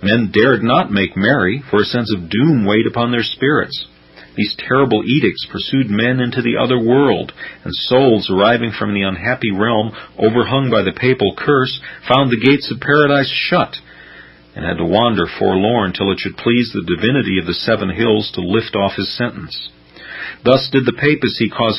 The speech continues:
fire to come down from God out of heaven, and men, believing it to be real fire, were scorched by it. In the days of King John, England lay under interdict for more than six years.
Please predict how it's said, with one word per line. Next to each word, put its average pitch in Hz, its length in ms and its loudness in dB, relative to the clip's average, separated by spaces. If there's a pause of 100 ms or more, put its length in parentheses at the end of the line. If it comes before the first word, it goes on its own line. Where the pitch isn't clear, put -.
(160)
fire 104 460 2 (320)
to - 100 -6
come 92 200 -2
down 107 260 2
from 98 220 -2
God 101 240 2
out 101 140 2
of 95 60 -4
heaven, 104 440 -2 (560)
and 78 160 -8
men, 98 260 0
believing 95 380 0
it 87 80 -6
to 90 100 -4
be 85 160 -4
real 110 400 2
fire, 90 320 0
were 123 100 2
scorched - 480 -2
by 82 200 -2
it. - 120 -10 (800)
In 87 100 -4
the 85 80 -2
days 98 280 2
of - 80 -10
King 120 280 0
John, 117 460 0 (240)
England 113 440 2
lay 104 240 4
under 107 200 0
interdict 120 560 -2
for 107 100 0
more 107 220 2
than 104 160 -2
six - 380 -4
years. 156 580 -4